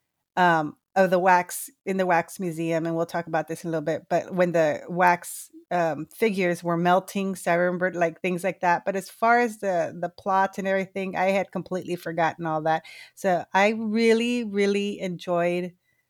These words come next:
um, seeing this movie again. I enjoyed being able to see, "Oh,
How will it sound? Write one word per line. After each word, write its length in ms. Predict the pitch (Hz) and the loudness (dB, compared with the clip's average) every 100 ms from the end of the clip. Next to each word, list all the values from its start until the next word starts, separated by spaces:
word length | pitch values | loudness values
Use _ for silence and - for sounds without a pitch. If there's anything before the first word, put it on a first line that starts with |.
| _ - | _ 0
um, 420 | 175 165 156 165 - _ - | 4 4 2 -4 -14 _ -20
seeing 400 | - 208 196 208 | -4 0 2 2
this 200 | 220 247 | -2 0
movie 400 | 254 277 302 294 | 0 0 -2 -2
again. 440 | 269 294 302 302 - - _ - | 0 2 2 0 -8 -20 _ 2
I 80 | 208 | 4
enjoyed 640 | 202 185 214 214 214 196 | 4 0 2 2 2 0
being 300 | 208 202 202 | -4 -4 -2
able 480 | 190 190 196 196 196 | -4 -4 -2 -4 -4
to 220 | - 196 | -8 -10
see, 400 | - 196 180 180 226 | -8 -8 -6 -8 -2
"Oh, 420 | 294 330 320 | 2 4 6